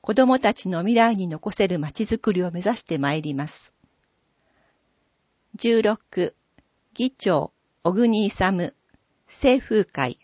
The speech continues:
四階、郵便番号、二九九零二零三。高谷、二百十五の一。電話、自宅、七五の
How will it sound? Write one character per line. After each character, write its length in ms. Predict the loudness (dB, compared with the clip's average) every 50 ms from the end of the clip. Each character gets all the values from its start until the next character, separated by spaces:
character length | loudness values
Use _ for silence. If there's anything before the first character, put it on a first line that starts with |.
| _ _ _ _ _ _ _ _ _ _ _ _ _ _ _ _ _ _ _ _ _
四 260 | 0 0 0 0 -2
階、 340 | -2 0 0 0 0 0 -2 _ _ _ _ _ _ _ _ _ _ _ _ _ _ _ _ -4
郵 220 | 0 0 0 2
便 240 | 2 2 2 4 4
番 300 | 4 2 2 0 -2 -2
号、 280 | -2 -2 -2 -2 -4 -8 _ _ _ _ _ _ _ _ _ _ _ -4
二 240 | 0 0 0 0 -2
九 300 | -4 -4 -2 -2 -2 -4
九 400 | _ -6 -4 -2 -2 -2 -4 -8 _ _ _ _ _ _ _ _ -2
零 340 | 2 4 4 6 6 4 4
二 240 | 2 2 0 -2 -2
零 240 | 0 -2 -2 -2 -4
三。 320 | -4 -4 -4 -4 -4 -6 -12 _ _ _ _ _ _ _ _ _ _ _ _ _ _ _ _ _ -6
高 320 | -6 -4 -2 -2 -2 0
谷、 160 | 0 -2 -6 -8 _ _ _ _ _ _ _ _ _
二 100 | -8 -4
百 360 | -2 0 0 0 0 -2 -6 -4
十 240 | -2 -2 0 0
五 160 | 0 -2 -4 -6
の 160 | -6 -8 -10
一。 480 | -10 -12 -12 _ -10 -8 -8 -8 -8 _ _ _ _ _ _ _ _ _ _ _ _ _ _ _ _ _ _ _ _ 0
電 260 | 4 4 4 4 2
話、 240 | 2 0 -2 -2 -6 _ _ _ _ _ _ _ _ _ _ _ _ _ _
自 120 | -14 -12 -4
宅、 560 | 0 0 0 0 _ _ -8 -6 -6 -6 -8 _ _ _ _ _ _ _ _ _ _ _ _ _ _ _ -4
七 360 | -2 0 0 2 0 0 2
五 240 | 2 2 2 2 0
の 220 | -2 -4 -6 -8